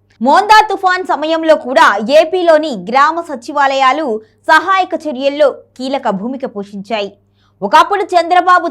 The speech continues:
తక్కువ చేసి మాట్లాడిన సచివాలయ వ్యవస్థే ఇప్పుడు చంద్రబాబుకు విపత్కర సమయంలో అండగా ఉంది. జగన్ తెచ్చిన కొత్త విధానం ప్రమాదకర సమయంలో ఆపన్నహస్తంగా మారింది. ప్రభుత్వ ఆదేశాల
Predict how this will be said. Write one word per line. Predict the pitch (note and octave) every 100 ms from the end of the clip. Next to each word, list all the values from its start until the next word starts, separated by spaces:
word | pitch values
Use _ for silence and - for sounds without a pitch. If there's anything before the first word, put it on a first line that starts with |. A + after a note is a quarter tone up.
| -
తక్కువ | D#4+ - F4 F4
చేసి | D4+ D#4+ C#4+
మాట్లాడిన | C#4 C#4 C#4 C#4+ C4+ G#3
సచివాలయ | C#4+ - D4 C4+ C4+ B3+ A3
వ్యవస్థే | A#3 A3+ A#3 D#4+ C4+ A#3 - E4
ఇప్పుడు | F4 D4 C#4+ E4+
చంద్రబాబుకు | E4 F4+ F4 E4 C#4 - D4 A3+
విపత్కర | B3+ G4 A#4+ D#4+ E4 D#4+
సమయంలో | B3+ C4 C4 D4 - G#3
అండగా | A3+ B3+ B3 A3+ G#3+
ఉంది. | G3+ - _ _ _ G#3+
జగన్ | G3+ E4+ G#4 G#4+
తెచ్చిన | G4+ G4+ F4+ E4 D#4+
కొత్త | C4+ C4 F#4+ E4+
విధానం | B3 D4 D#4 D4+ E3+
ప్రమాదకర | A#3+ C4 E4 F#4 F4 D4 C#4+
సమయంలో | B3+ B3+ B3+ D4 C#4 - F#3+
ఆపన్నహస్తంగా | A#3 D4+ C4+ A#3 G#3+ - G3+ A3+ A3
మారింది. | G3+ G3+ G#3 A3 - _ _ _ -
ప్రభుత్వ | D#4+ D#4 E4 D#4 A#3 A#3
ఆదేశాల | C#4 D#4 D#4+ C4